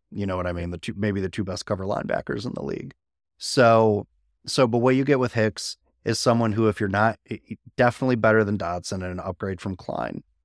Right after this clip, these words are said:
um, who's basically a statue back there at this point. Um,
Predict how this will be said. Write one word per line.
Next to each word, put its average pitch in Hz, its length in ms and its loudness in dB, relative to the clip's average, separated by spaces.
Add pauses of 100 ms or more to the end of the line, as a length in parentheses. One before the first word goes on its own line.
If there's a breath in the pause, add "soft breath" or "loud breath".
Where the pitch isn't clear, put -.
(220)
um, 101 220 2
who's 95 160 -4
basically 92 400 -8
a 87 80 -8
statue - 440 -8
back - 260 -6
there 50 120 -6
at - 100 -10
this - 140 -12
point. - 340 -10 (520)
Um, 107 560 0